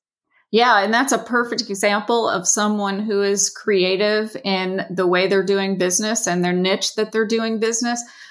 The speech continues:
um, which is really important to differentiate yourself through this market. Um, I know another agent who saw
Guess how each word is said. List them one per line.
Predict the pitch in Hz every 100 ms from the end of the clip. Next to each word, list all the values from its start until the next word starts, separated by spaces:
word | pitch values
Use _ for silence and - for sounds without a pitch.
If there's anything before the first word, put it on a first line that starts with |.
| - _
um, | 214 208 190 185 -
which | 208 220 220
is | 196
really | 208 208 190
important | 190 208 190 - 185 -
to | 190 180 180 175 -
differentiate | 214 190 196 196 196 180 -
yourself | 175 - 175 175 165 - - _ _
through | 196 202
this | 185 185
market. | 185 175 190 185 175 - - - _ -
Um, | 196 180 180
I | 202
know | 202 202
another | 196 196 202
agent | - 190 180 185 -
who | 202 202 196 185
saw | - - 196 202 202 208